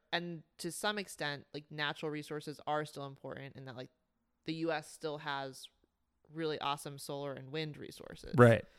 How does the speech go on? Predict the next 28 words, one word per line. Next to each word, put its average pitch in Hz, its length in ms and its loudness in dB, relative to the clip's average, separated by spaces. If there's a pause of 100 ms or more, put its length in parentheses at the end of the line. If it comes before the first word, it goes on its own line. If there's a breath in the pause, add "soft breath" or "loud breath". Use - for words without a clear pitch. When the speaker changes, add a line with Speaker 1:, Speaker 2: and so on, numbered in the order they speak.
(220)
Speaker 1:
So, - 120 -4
like, 156 60 2
Speaker 2:
Yeah. 120 100 6
Speaker 1:
we 185 60 2
have 175 280 6
that 151 100 0
ability. 131 420 -2
We 147 140 -4
aren't 147 160 -6
gonna 143 140 -6
have 143 280 -6
to, 143 80 -6
like, 123 340 -6 (720)
import 175 400 0
power 156 360 4
from 151 160 -6
another 139 240 -4
country 165 440 -4
that 135 120 -2
has, 147 260 2
like, 139 100 2
Speaker 2:
Well 143 260 12
Speaker 1:
really 135 140 10
good 143 80 -4
wind 151 340 0
and, 135 100 -8
like, 135 160 -10
build 147 260 -4